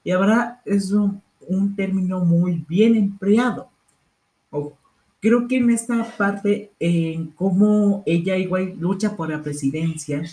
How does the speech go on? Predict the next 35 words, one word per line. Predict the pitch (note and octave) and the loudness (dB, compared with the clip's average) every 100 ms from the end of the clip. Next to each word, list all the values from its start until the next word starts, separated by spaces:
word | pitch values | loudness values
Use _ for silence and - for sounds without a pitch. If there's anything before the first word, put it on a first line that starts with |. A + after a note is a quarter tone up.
| - | -12
desde | C3 G#2+ A#2+ C#3 | -8 -4 -2 0
una | D#3 | -2
forma | D#3 D#3 D3 | -2 -2 0
más | D3 D3+ D3+ | 0 -2 -4
discreta, | D3+ - E3+ - B2+ C3+ _ _ _ | -6 -2 0 0 -6 -12 _ _ _
pues | - A3+ | 2 4
eso | A#3 B3 | 4 4
es | |
algo | A#3 A#3 | 4 4
que | G#3+ | 4
en | F#3 | 4
verdad | F#3+ G3 G3 | 2 0 0
le | F#3+ | -4
sale | F#3+ F3 | -6 -4
muy | E3 D3+ C#3+ | -2 -2 -4
bien. | C3+ E3 - _ _ _ _ | -4 -6 -6 _ _ _ _
Ahora, | - A#2 - - _ _ - | -8 -8 -8 -16 _ _ -2
también | F3 G#3 | 2 4
utilizan | G#3 F3+ F3+ | 2 0 0
a | F3 | 0
muchos | E3+ F3 E3+ | 0 -2 -8
personajes | D3 D3+ D#3+ E3 | -10 -8 -8 -8
como | C3 A#2+ | -8 -6
marionetas, | A2+ A2+ C#3 C#3 A2+ - _ _ _ _ _ _ _ _ _ | -6 -4 -4 -4 -8 -20 _ _ _ _ _ _ _ _ _
como | E3+ F#3 D3 | -4 -2 -2
por | D#3+ | -6
ejemplo | E3+ D3+ C3+ C3+ | -4 -4 -6 -8
es | C3+ C3+ | -8 -4
a | |
Martin | A#2+ A2+ A2+ B2 A#2 - | -4 -4 -6 -8 -8 -8
Ross. | D3 B2 - _ _ _ _ _ _ | -4 -4 -6 _ _ _ _ _ _
Pues | F3 G3+ | 2 2
este | G#3+ A3 | 4 4
personaje | G#3+ - F3+ D3 - D3+ E3 F#3+ G3+ G3+ G3+ | 2 2 0 0 -2 -2 0 0 0 -2 -2
que | D#3+ D#3 D3 C#3+ | -4 -2 -2 -4